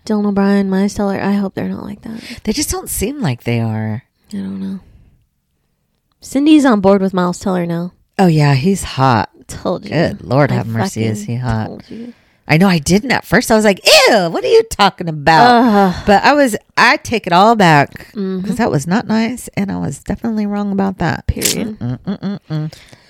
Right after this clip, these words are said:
Speaker 1: Um, so a study has shown that self-admiration can make people like you less.
Speaker 2: Yeah.
Speaker 1: Yeah, which is true.
Speaker 2: Yeah. I mean, you could, um, have good things to say about yourself.
Speaker 1: If, I don't like
Speaker 2: But
Speaker 1: people
Speaker 2: do
Speaker 1: that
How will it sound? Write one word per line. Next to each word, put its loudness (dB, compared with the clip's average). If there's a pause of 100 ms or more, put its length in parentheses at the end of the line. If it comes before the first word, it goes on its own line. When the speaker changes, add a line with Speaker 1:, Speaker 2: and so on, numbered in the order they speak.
(200)
Speaker 1:
Um, 0
so 2
a 4
study 0
has 0
shown 0
that -2
self-admiration -2 (240)
can -6
make -2
people -2 (220)
like -4
you -4 (160)
less. -2 (560)
Speaker 2:
Yeah. -10
Speaker 1:
Yeah, -2
which -4
is -6
true. -2
Speaker 2:
Yeah. -8 (240)
I 0
mean, 0
you 4
could, -4
um, 2
have -4
good -4
things -8
to -6
say -4
about -6
yourself. -2
Speaker 1:
If, 2
I 2
don't -2
like 0
Speaker 2:
But -4
Speaker 1:
people 6
Speaker 2:
do 6
Speaker 1:
that 6